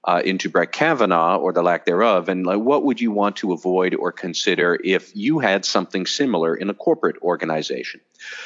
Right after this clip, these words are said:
And more than anything else now, especially with, uh, the spectacle of yesterday's hearing, it comes out about the importance of having clear, predetermined,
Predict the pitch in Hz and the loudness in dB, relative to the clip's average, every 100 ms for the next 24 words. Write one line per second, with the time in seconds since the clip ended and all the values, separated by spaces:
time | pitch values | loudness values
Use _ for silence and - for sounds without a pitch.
0 | - - - 120 117 113 117 117 110 - | -16 -16 -2 2 4 4 4 2 0 0
1 | 117 110 123 156 180 156 143 139 131 139 | 2 4 6 4 4 2 2 2 2 2
2 | 131 120 - - 90 85 82 - - 113 | 2 2 0 0 0 0 -2 -4 0 0
3 | - 127 107 104 90 92 92 92 90 - | 0 0 2 0 -2 0 2 2 -2 -6
4 | - 92 90 85 90 85 - 123 - 107 | -2 0 0 0 -2 -2 -2 -2 -2 -2
5 | 90 85 113 120 - 87 78 85 78 78 | -2 0 0 -2 -4 -4 -2 -2 -2 -2
6 | 78 - - - _ - 98 - - 131 | -8 -18 -20 -20 _ -2 -2 -2 -2 0
7 | 120 110 101 90 104 104 90 92 - 95 | 2 2 2 2 0 0 -2 -4 -4 -2
8 | 87 92 - 95 95 82 87 82 - 117 | -2 -4 -6 -4 -2 -2 -4 -10 -8 -2
9 | 113 131 196 - _ _ - 117 113 147 | 0 0 -2 -8 _ _ -6 -2 -2 -4
10 | - 101 92 92 98 | -2 -2 0 -2 -4